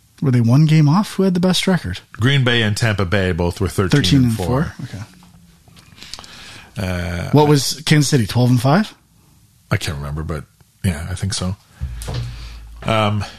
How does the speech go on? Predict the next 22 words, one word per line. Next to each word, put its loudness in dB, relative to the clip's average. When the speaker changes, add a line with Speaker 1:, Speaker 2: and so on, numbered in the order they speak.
Speaker 2:
I -2
said, -6
"Trevor 0
Lawrence 0
would 0
set -2
the 2
single 0
season 0
rookie 0
record 0
for 0
most 0
touchdown 0
passes." -2
You 0
said, -2
"Unlikely," 0
and 2
you 0
were -4
correct. -4